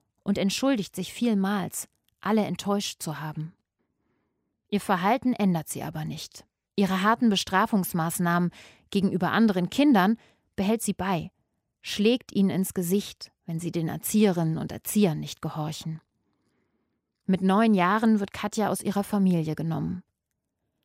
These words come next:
Zusammen mit ihrer ersten Schwester kommt sie in eine Pflegefamilie.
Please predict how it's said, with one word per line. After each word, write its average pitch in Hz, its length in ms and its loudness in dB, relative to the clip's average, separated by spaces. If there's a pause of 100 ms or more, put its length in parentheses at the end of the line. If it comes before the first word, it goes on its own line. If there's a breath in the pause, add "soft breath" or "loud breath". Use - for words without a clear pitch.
Zusammen 208 420 2
mit 208 140 2
ihrer 196 180 0
ersten 202 320 0
Schwester 202 560 0 (400 soft breath)
kommt 240 240 2
sie 233 80 0
in 202 140 4
eine 196 220 2
Pflegefamilie. 160 1000 -2